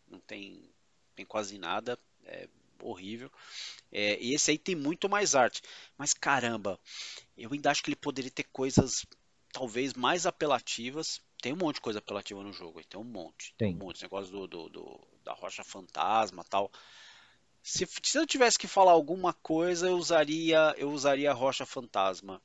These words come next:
Speaker 1: Eu acho que, talvez, pronto, pra ficar numa coisa, acho que é um argumento pobre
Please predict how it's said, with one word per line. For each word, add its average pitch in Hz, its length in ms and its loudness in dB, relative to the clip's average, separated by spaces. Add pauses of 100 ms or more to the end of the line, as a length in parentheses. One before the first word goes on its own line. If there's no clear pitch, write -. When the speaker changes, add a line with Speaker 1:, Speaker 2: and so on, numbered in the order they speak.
(160)
Speaker 1:
Eu 113 180 -4
acho 120 260 -6 (100)
que, 110 600 -10 (380)
talvez, 127 420 -2 (240)
pronto, 147 360 0
pra 131 120 -2
ficar 156 320 -2
numa 147 180 4
coisa, 147 320 0 (300)
acho - 200 8
que - 80 6
é 196 40 12
um - 20 12
argumento 185 460 4
pobre 110 360 2